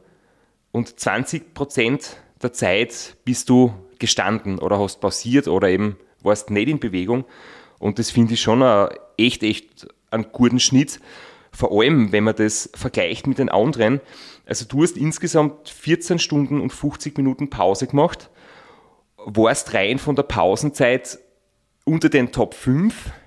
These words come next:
Also du hast kurze Pausen gemacht, aber du warst bei der, bei der Vorzeit,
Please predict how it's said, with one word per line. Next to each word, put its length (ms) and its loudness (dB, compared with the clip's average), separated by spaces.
Also 260 4
du 180 -2
hast 240 0
kurze 300 2
Pausen 400 0
gemacht, 340 -2
aber 280 2
du 160 -2
warst 260 2
bei 100 4
der, 120 4
bei 240 -2
der 80 2
Vorzeit, 800 0